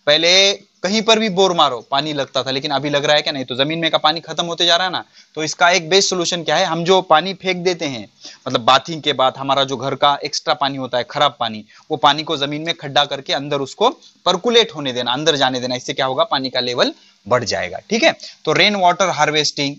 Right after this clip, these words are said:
ओके, रेन वाटर हार्वेस्टिंग बहुत इंटरेस्टिंग होता है। पानी के ऊपर से जो, अ, आपके टीन होते हैं या स्लैब होता है, स्लैब का जो पानी गिरता है, उस पानी को एक खड्डे में ले जाके छोड़ देना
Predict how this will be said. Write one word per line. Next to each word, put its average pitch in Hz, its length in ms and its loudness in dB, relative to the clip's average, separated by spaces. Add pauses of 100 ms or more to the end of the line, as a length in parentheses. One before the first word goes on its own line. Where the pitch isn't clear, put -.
(100)
ओके, 165 220 2
रेन 160 180 2
वाटर 160 260 0
हार्वेस्टिंग 147 500 -4
बहुत 185 180 0
इंटरेस्टिंग 190 400 0
होता 131 160 0
है। 107 60 -4 (240)
पानी 156 200 2
के 175 100 -4
ऊपर 165 280 0
से 175 140 -2
जो, 175 280 4
अ, 151 140 2 (720)
आपके 156 200 0
टीन 208 280 0
होते 160 220 -4
हैं 147 60 0
या 143 100 2
स्लैब 151 360 2
होता 139 160 -4
है, 135 60 0
स्लैब 139 240 2
का 151 120 0
जो 143 120 -2
पानी 139 280 0
गिरता 135 260 -4
है, 165 160 0 (240)
उस 156 120 -10
पानी 147 260 2
को 160 100 -4
एक 156 160 -6
खड्डे 143 220 -2
में 156 120 -2
ले 147 100 2
जाके 139 260 0
छोड़ 143 260 -4
देना 143 280 0